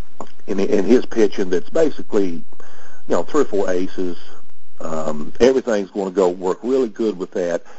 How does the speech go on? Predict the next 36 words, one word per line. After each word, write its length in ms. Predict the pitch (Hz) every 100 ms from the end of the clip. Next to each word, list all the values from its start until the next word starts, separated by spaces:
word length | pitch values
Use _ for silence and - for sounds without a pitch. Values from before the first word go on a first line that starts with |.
| - - - - -
The 140 | - -
only 340 | 175 180 131
thing 320 | - 120 110
that 100 | 101
I 140 | 98 95 -
see, 360 | 104 92 95 - - - -
<clears throat> 300 | - - -
excuse 680 | - - - - - 95 85
me, 160 | 90 - -
um, 360 | 98 90 85 82 - _ _ _ _ _ -
is 180 | 113 92
the 80 | 107
quantity. 580 | 101 90 80 - 78 - - _ _ _ _ _
Um, 520 | - 80 76 73 82 80 - - - - - - - - - _ 90
if 100 | 90
he 100 | 143
gets 200 | 123 -
two 180 | 135
or 40 | 117
three 240 | - 113
of 60 | 101
those 180 | 98 87
guys 340 | 98 95 90
that 100 | 95
go 160 | 95 92
down 360 | 92 90 87
for 100 | -
a 40 | 87
couple 300 | - 87 85
of 60 |
months, 320 | 95 92 85
that 180 | 95 90
could 180 | 92 90
really, 500 | 92 110 101 92 87
really 260 | 92 92 80
hurt. 320 | 82 76 -